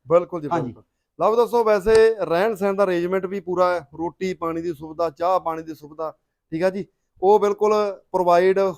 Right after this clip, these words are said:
Speaker 1: ਹੋ ਜੂਗੀ ਤੁਹਾਨੂੰ। ਤੇ ਕਿਸੇ ਵੀਰ ਨੇ ਦੂਰੋਂ ਨੇੜੇ ਆਉਣਾ, ਪੰਜਾਬ ਦੇ ਕਿਸੇ ਕੋਨੇ 'ਚ ਆਉਣਾ, ਚਾਹੇ ਪੰਜਾਬ ਤੋਂ out of state ਦੀ ਗੱਲ ਕਰ ਲਈਏ,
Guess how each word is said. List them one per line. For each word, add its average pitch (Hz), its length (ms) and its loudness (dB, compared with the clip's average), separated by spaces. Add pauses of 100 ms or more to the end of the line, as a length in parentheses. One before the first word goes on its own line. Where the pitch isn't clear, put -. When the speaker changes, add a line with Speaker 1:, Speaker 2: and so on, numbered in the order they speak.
Speaker 1:
ਹੋ 165 80 -2
ਜੂਗੀ 180 240 -6
ਤੁਹਾਨੂੰ। 175 400 -6 (460)
ਤੇ 185 80 -2
ਕਿਸੇ 190 260 2
ਵੀਰ 196 160 2
ਨੇ 196 120 -2
ਦੂਰੋਂ 170 280 -4
ਨੇੜੇ 185 180 -2
ਆਉਣਾ, 180 300 0
ਪੰਜਾਬ 160 440 -2
ਦੇ 170 100 -8
ਕਿਸੇ 160 220 -12
ਕੋਨੇ 165 300 -6
'ਚ 160 80 -8
ਆਉਣਾ, 160 280 -6 (440)
ਚਾਹੇ 170 380 0 (120)
ਪੰਜਾਬ 156 340 -4
ਤੋਂ 156 480 -6
out 160 200 0
of 160 160 -8
state 151 320 -6
ਦੀ 160 120 -6
ਗੱਲ 160 160 -4
ਕਰ 151 140 -4
ਲਈਏ, 147 260 -10